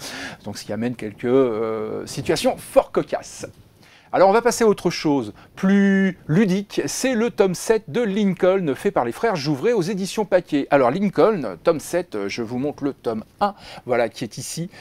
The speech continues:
Euh, eh bien c'est Lincoln, c'est un cow-boy taciturne, euh, qui est né dans un bordel. Sa mère, pour supporter la naissance, descendait, euh, des bouteilles de whisky.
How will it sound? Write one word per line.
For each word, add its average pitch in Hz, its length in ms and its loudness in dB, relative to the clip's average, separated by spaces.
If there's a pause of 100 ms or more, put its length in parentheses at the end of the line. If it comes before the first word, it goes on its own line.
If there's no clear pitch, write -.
(180)
Euh, 104 800 0
eh 147 80 2
bien 165 200 2
c'est 160 240 4
Lincoln, 185 440 6
c'est - 180 0
un 170 100 8
cow-boy 170 320 4
taciturne, 170 800 -2 (320)
euh, 127 520 4
qui 117 200 -8
est 117 60 -6
né 156 180 0
dans 156 220 -2
un 147 100 0
bordel. 170 720 2
Sa 117 180 -6
mère, 131 400 -2
pour 123 300 -4
supporter 147 420 -8
la 127 80 -2
naissance, 131 640 -6
descendait, 117 640 -6
euh, 101 240 -8 (320)
des 107 100 -6
bouteilles 160 320 2
de 143 100 2
whisky. 135 540 -4